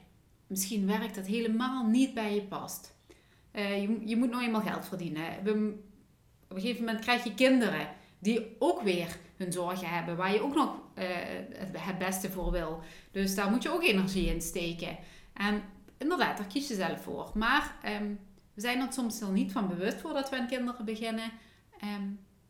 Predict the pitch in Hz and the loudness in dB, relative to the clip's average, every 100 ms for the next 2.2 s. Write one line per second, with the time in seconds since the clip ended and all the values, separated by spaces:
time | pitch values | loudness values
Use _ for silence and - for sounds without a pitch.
0 | _ _ _ 226 247 254 208 233 220 190 | _ _ _ -6 -2 0 0 4 4 2
1 | 170 196 - 415 339 165 170 170 - - | -2 -4 4 6 6 2 -4 -6 2 6
2 | - - | 8 6